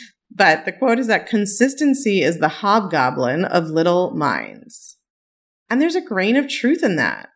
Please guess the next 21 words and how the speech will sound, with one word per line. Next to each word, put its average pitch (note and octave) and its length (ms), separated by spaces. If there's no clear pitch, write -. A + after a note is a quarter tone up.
And G#3 80
of A3+ 140
course, A#3 480
as E3 180
a G3+ 60
coach, F#3 420
I D3 140
know D#3 320
and D3 180
teach D3 340
that - 260
consistency E3+ 800
in C#3 80
your C3+ 120
practice B3+ 540
and D3+ 160
in C#3 80
your C3+ 220
efforts F3 420
is - 140
crucial. - 520